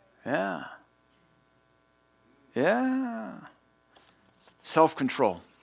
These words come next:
It's still a fruit of the Spirit. Did you know that? Lay's Potato Chips has a slogan, "Bet you can't eat just one." If you have self-control, you can win that bet every time. It seems this maxim holds true for tattoos.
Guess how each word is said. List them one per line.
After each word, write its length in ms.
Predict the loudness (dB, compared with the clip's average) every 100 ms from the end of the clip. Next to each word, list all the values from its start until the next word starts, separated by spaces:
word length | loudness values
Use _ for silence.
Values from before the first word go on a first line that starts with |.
| -20 -20 -20 -20 -6
It's 200 | 2 2
still 300 | 0 0 2
a 40 | 2
fruit 240 | 0 -4
of 60 | -4
the 80 | -6
Spirit. 400 | -6 -4 -6 -8
Did 180 | -12
you 60 | -8
know 140 | -8
that? 340 | -6 -6 -8 -12 -20 _ _ _ -20 -20 _ _ -20 -20 -20 -20 _ -2
Lay's 300 | 2 4 2
Potato 320 | 0 4 4
Chips 240 | 2 -2
has 140 | -2 -4
a 60 |
slogan, 440 | -2 2 2 0 0
"Bet 200 | 0 -2
you 80 |
can't 300 | -6 -4 -4 -4
eat 200 | -10 -8
just 300 | -6 -6 -2
one." 340 | 2 2 0 -12 _ _ -20 _ _ _ _ _ _ _ _ _ _ _ _ _
If 80 | 2
you 60 |
have 140 | 2 4
self-control, 600 | 4 2 0 -4 -2 -2
you 100 | -2
can 80 |
win 140 | -2 0
that 180 | 0 2
bet 160 | 0
every 200 | 0 -4
time. 320 | -2 -2 -2 -12 _ _ _ _ _ _ _ _ _ -16 -8
It 120 | -4
seems 340 | 2 2 2
this 180 | 0 0
maxim 420 | 2 4 2 -4
holds 320 | -2 -2 -4
true 260 | -6 -4 -4
for 160 | -6 -10
tattoos. 800 | -4 -4 -2 -4 -4 -6 -10